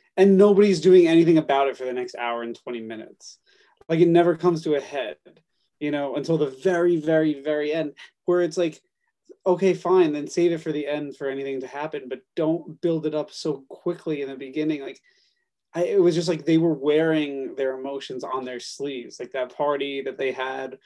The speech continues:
um, when the dance company was in town and Anne Bancroft was, like,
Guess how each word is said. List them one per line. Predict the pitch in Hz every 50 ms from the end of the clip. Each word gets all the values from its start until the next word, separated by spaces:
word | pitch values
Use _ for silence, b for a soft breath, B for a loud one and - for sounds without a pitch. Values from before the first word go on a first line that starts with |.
| b b b b b b -
um, | 147 131 127 123 120 120 120 120 120 - - - - -
when | 170 147 139 143 139
the | 135 135
dance | 127 139 139 135 127 - - - - - -
company | - 160 147 135 135 139 139
was | 131 135
in | 127 120
town | - - 202 214 208 202 202 196 180
and | 156 143 139 135 131 -
Anne | 143 143 139 131
Bancroft | 151 151 139 131 - 139 131 127 - -
was, | 139 135 123 -
like, | 135 127 127 - - -